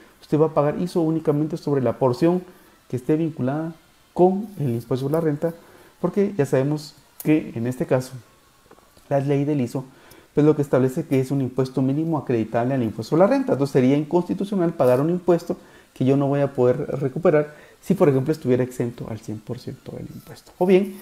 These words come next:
si me quisieran obligar a pagar el impuesto sobre la totalidad de los ingresos que estoy reportando. Entonces, es un ejemplo claro de que es una exención de impuestos. Entonces,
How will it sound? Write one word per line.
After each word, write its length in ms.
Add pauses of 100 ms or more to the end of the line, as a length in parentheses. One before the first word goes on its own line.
(260)
si 120
me 120
quisieran 380
obligar 320
a 120
pagar 200
el 100
impuesto 380
sobre 220
la 100
totalidad 840
de 80
los 160
ingresos 300
que 80
estoy 200
reportando. 520
Entonces, 320 (380)
es 120
un 100
ejemplo 400
claro 280 (400)
de 140
que 160
es 120 (100)
una 340
exención 560
de 80
impuestos. 580
Entonces, 360